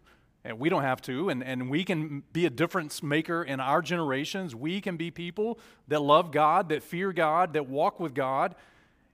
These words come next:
and enter into an inheritance that God has promised for us. And so this morning, there's hope for us. Obviously, the nation of Israel one day is gonna be led by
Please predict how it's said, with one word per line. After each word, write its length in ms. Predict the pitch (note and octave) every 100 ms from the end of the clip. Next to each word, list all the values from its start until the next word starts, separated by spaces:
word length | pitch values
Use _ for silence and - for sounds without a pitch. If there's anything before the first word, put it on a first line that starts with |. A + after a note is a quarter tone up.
| _
and 160 | D#3 D#3+
enter 260 | F#3 B3 A3
into 280 | A3 G3+
an 60 | G3
inheritance 520 | E3 C#3+ F3 F3+ D#3+ -
that 80 |
God 200 | C#3 C#3
has 80 | B2+
promised 400 | - A#2+ G#2+ G2
for 220 | - G2
us. 260 | G2 A2 -
And 100 | B2
so 240 | - C3+
this 220 | C3 D3+ D#3+
morning, 320 | F3 F#3+ D#3
there's 180 | C3+ -
hope 240 | - G3
for 200 | D#3 A#2+
us. 400 | G#2+ E3+ G#3 - - - _ _ _
Obviously, 440 | - F#3 G3+ F#3 F3
the 100 | D3+
nation 420 | D#3+ G#3 - F#3
of 100 | E3+
Israel 360 | G3+ D#3+ F3
one 300 | C#3+ D#3+ G#3+
day 180 | E3+ D#3
is 140 | F3 D#3+
gonna 160 | E3+
be 100 | D#3+
led 400 | C#3+ C3+ D3+ F3+
by 160 | D3